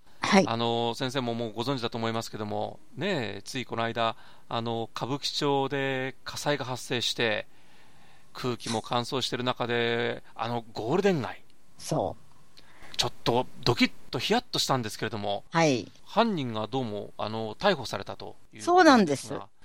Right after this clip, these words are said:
Speaker 1: です。
Speaker 2: 実は、六十六歳のホームレスの男だった。
Speaker 1: そうなんです。で、そっから、あの、放火って聞いた時に、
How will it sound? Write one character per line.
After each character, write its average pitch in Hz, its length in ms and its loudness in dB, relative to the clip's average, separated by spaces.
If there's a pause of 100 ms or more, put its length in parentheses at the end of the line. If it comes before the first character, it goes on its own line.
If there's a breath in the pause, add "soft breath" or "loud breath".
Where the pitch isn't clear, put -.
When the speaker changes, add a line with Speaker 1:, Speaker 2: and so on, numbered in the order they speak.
(320 soft breath)
Speaker 1:
で 131 40 -8
す。 - 120 -4
Speaker 2:
実 208 140 -4
は、 - 260 0 (500)
六 143 340 -4
十 254 280 -2
六 233 200 -6
歳 190 280 4
の 107 80 -4
ホ 262 220 0
ー - 20 4
ム 175 100 -2
レ 117 80 -2
ス - 180 -8
の 104 160 -6 (540)
男 - 0 -
だ - 80 -18
っ - 40 -20
た。 - 80 -6 (100)
Speaker 1:
そ 226 80 8
う - 20 6
な 185 140 6
ん 147 40 8
で 123 120 0
す。 - 240 -10 (1400)
で、 160 480 10 (380)
そ - 220 -2
っ 165 160 -4
か 302 120 8
ら、 269 240 8 (760)
あ 175 240 6
の、 147 800 8
放 302 360 8
火 - 200 6
っ - 80 4
て - 240 2
聞 156 160 2
い 170 100 4
た 175 100 8
時 143 360 8
に、 143 400 12